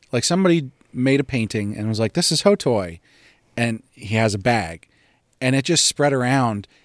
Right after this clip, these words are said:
and the little kids were like, "What's in his bag?" And their parents were like,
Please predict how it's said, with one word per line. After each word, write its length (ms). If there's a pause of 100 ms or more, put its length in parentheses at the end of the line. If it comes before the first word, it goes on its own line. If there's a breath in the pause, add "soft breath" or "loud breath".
(160 soft breath)
and 320
the 180
little 220
kids 240
were 80
like, 240 (260 loud breath)
"What's 220
in 100
his 120
bag?" 520
And 100
their 80
parents 360
were 100
like, 340